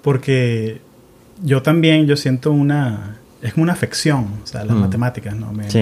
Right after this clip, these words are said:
Speaker 1: me, me, me, me encantan y me da curiosidad que, ¿cómo te enamoraste de las matemáticas?
Speaker 2: Ah, pues sí, pues,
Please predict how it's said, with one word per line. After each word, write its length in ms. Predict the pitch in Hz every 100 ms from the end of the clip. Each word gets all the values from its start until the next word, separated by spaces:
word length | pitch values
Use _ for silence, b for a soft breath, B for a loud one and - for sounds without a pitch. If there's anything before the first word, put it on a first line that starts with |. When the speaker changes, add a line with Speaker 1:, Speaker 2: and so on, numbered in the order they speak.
| 185
Speaker 1:
me, 80 |
me, 320 | 117 113 107 -
me, 140 | 113
me 140 | 110 110
encantan 500 | 110 139 143 139 117
y 200 | 107 104 B B B B B
me 80 | 139
da 100 | 139
curiosidad 340 | 175 190 156
que, 200 | 131 160
¿cómo 240 | 147 143 151
te 80 | 185
enamoraste 680 | 156 123 127 123 156 151
de 100 | 139
las 100 | 123
matemáticas? 540 | 113 - 120 120 120 - - -
Speaker 2:
Ah, 160 | 101 104
pues 160 | 104 98
sí, 100 | 101
pues, 180 | 98